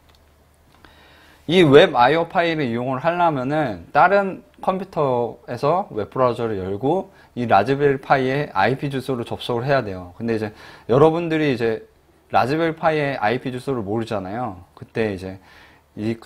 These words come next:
터미널에서 아이에프 컨피그라고 입력을 하시면은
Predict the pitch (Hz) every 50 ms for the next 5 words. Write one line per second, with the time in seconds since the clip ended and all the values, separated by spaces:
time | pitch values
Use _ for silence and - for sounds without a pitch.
0 | - - - 202 202 202 202 190 175 156 131 - - 160 180 202 226 226 - -
1 | - _ _ _ _ _ _ _ _ _ _ _ _ _ - 104 113 135 156 170
2 | 170 170 - - - - 208 202 196 - 196 185 180 175 165 156 147 120 110 107
3 | 110 110 113 120 143 160 151 160 143 127 117 131 170 208 214